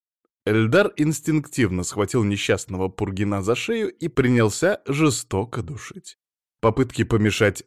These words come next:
казни со стороны девятого только ускоряли процесс.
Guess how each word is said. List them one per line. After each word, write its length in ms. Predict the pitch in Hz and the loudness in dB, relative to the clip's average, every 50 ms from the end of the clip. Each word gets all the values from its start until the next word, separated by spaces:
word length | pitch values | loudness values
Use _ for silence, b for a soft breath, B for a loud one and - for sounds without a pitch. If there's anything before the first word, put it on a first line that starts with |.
| - - | -14 -6
казни 400 | - 104 98 101 107 120 147 160 | -2 0 2 2 2 0 -2 -2
со 140 | - - | -2 -2
стороны 400 | 147 - - 117 107 104 104 101 | -2 0 0 2 2 2 2 2
девятого 520 | 98 98 107 110 143 185 - 214 208 214 202 | 2 2 2 4 4 4 4 2 2 2 2
только 440 | - _ - 110 107 113 113 - - | 0 _ 2 4 4 2 2 -2 -6
ускоряли 600 | - - 131 123 - - 101 87 87 82 80 90 | -6 -6 -6 -6 -4 -4 -4 -4 -4 -4 -6 -8
процесс. 680 | - - - 101 - - - - - - - - - | -8 -8 -8 -8 -8 -10 -14 -16 -16 -16 -18 -20 -20